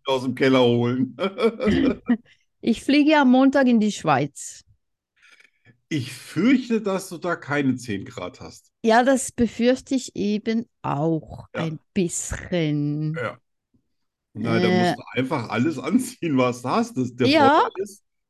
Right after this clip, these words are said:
Speaker 2: Oder
Speaker 1: du brauchst
Speaker 2: nicht.
Speaker 1: keinen Koffer.
Speaker 2: Oder nicht aus dem Haus gehen.
Speaker 1: <laughs> Du wirst doch nicht in die schöne Schweiz reisen und dann drinnen bleiben.
Speaker 2: Nein. Und ich muss, ich komme am Montag in Basel an.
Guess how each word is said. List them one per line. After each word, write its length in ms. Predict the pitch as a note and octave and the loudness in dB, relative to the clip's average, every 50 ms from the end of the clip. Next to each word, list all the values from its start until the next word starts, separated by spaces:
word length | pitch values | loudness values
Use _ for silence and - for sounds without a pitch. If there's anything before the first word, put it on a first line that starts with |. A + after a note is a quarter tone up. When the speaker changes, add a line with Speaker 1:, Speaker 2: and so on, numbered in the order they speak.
| _ _ - | _ _ 2
Speaker 2:
Oder 300 | A#3+ A#3 A#3 A3 C#4+ D4 | 2 4 4 4 4 4
Speaker 1:
du 60 | C#4 B3 | 4 4
brauchst 100 | A3+ A#3 | 4 2
Speaker 2:
nicht. 140 | A#3+ - - | -2 -6 -6
Speaker 1:
keinen 160 | B2+ A#2+ A#2 | -8 -10 -6
Koffer. 560 | A#2+ D#3+ G#3+ A#3 B3+ C#4+ B3 D#3+ A#2 - - - - _ _ - - - _ | -2 0 0 2 4 2 2 2 0 -4 -10 -18 -20 _ _ -14 -14 -6 _
Speaker 2:
Oder 240 | G#3 G3 F3+ G#3 G3 | -2 0 2 2 2
nicht 280 | F#3+ F3+ E3+ - - E3+ | 2 2 0 0 -2 -2
aus 140 | F3 - - | -2 -2 -2
dem 160 | A3 A#3 A#3+ | -2 -2 0
Haus 240 | C#4 G4 A4 - - | 0 -2 -4 -6 -6
gehen. 260 | - G3+ E3 D#3+ D3+ _ _ _ _ _ _ _ _ _ _ _ | -6 -6 -6 -6 -10 _ _ _ _ _ _ _ _ _ _ _
Speaker 1:
<laughs> 1600 | - E3 - - - - D3 - - - C#3+ D3 - - - C3+ - - - D3 B2+ - - - C3 B2+ - - - C#3 - - _ _ _ _ - - C#4 - A#3 G#3 - _ _ _ _ _ _ _ | -10 -10 -10 -8 -8 -8 -8 -8 -6 -4 -4 -4 -4 -6 -8 -8 -8 -6 -6 -6 -6 -6 -6 -6 -6 -6 -6 -8 -10 -10 -10 -12 _ _ _ _ 2 2 4 4 4 0 0 _ _ _ _ _ _ _
Du 60 | A#2+ | 0
wirst 160 | D3 D3 - B2+ | 0 0 0 0
doch 80 | B2 | 0
nicht 180 | A#2 B2 A#2 A2 | 2 2 0 0
in 60 | A2 | -2
die 100 | A2 G#2 | -4 -6
schöne 340 | - - A2 A#2 A#2+ A#2+ G#2+ | -6 -4 -2 0 0 0 -2
Schweiz 560 | - - - - - A2+ C#3 C3 A#2+ - - | -4 -8 -12 -6 -4 -2 -2 -2 -4 -10 -10
reisen 380 | F2+ G2 A2 B2+ B2 A2+ G#2+ G2+ | -4 -2 0 0 0 0 -2 -4
und 60 | G2 | -4
dann 220 | G#2+ G2 F#2+ F#2 | -6 -6 -8 -10
drinnen 320 | - _ - A#2 B2 A#2 - | -12 _ -2 0 2 2 2
bleiben. 180 | D3+ D3+ D3 C#3+ | 0 -2 -4 -6
Speaker 2:
Nein. 460 | D3+ D3+ D3 D3+ C#3+ - D#3+ - - _ _ _ _ _ _ _ | -8 -8 -10 -10 -12 -12 -14 -18 -20 _ _ _ _ _ _ _
Und 140 | - G#3 F#3+ | 0 2 2
ich 200 | A#3+ - - - | 2 4 4 4
muss, 400 | C4 E4 F4 E4+ - - - - | 6 6 6 4 2 -2 -4 -6
ich 200 | - G3 - - | -6 -6 -6 -2
komme 440 | - B3+ C4 D4 D#4+ D4+ C4 G3+ - - - | 2 4 4 6 6 4 4 2 0 -4 -4
am 580 | G3+ F#3+ F#3 F#3 F#3 F3+ F3+ F3+ F3 F3 - - | -2 -2 0 -2 -2 -4 -4 -6 -8 -10 -10 -6
Montag 840 | - F3+ F#3 G#3 A#3+ D4+ F#4+ A4+ - - G3 E3 F3+ F#3+ A#3 - - - | -2 -2 0 2 2 0 0 -2 0 0 2 2 2 2 0 -4 -8 -6
in 220 | F#3+ F#3 F3+ D#3 | -4 -4 -2 -2
Basel 460 | - D#3+ E3+ F#3+ A#3 - - F#3 E3+ - | 0 0 2 0 0 -2 -2 -6 -6 -6
an. 420 | - D3+ D3 C3+ C#3 E3+ C4 - | -8 -8 -6 -6 -6 -6 -8 -10